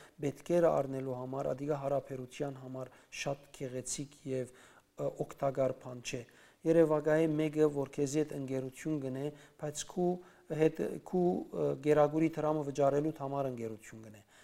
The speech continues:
Դեղ մի երթակն է, ը, սուրճը թուն կվճարես ասելով գնե, կամ որովհետև թուն իրեն կհոգաս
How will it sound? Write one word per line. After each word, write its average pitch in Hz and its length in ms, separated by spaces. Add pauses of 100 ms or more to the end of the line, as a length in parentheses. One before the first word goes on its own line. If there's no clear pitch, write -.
(160)
Դեղ 156 180
մի 151 120
երթակն 151 520
է, 147 80 (340)
ը, 147 200 (160)
սուրճը 151 420
թուն 165 200
կվճարես 143 540
ասելով 143 460
գնե, 117 240 (400)
կամ 156 240
որովհետև 147 560
թուն 160 200
իրեն 156 260
կհոգաս 147 540